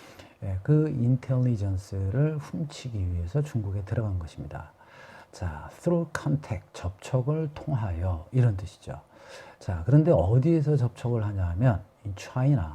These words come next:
이렇게 돼 있어요. 그래서, 어, 중국에서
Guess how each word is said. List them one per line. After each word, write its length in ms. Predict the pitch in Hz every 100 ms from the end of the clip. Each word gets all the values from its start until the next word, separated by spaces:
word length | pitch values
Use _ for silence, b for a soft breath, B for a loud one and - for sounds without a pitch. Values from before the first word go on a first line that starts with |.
| - _
이렇게 240 | 127 131 101
돼 60 |
있어요. 320 | 85 - 80 80 B B B B
그래서, 460 | 104 104 123 147 151 B B B
어, 220 | 95 87 80
중국에서 1400 | - 131 135 135 143 131 101 92 - 87 80 85 113 143